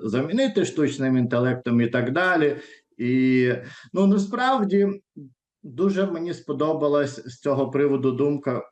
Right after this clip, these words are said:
колеги нашого Василя Тараса, який є професором в американському університеті, і в нього студенти запитали: чи штучний інтелект замінить, е, викладачів.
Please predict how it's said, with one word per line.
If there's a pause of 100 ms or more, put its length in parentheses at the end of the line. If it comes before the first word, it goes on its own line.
(160)
колеги
нашого
Василя
Тараса,
який (300)
є
професором
в
американському
університеті,
і
в
нього
студенти
запитали: (380)
чи
штучний
інтелект
замінить,
е,
викладачів.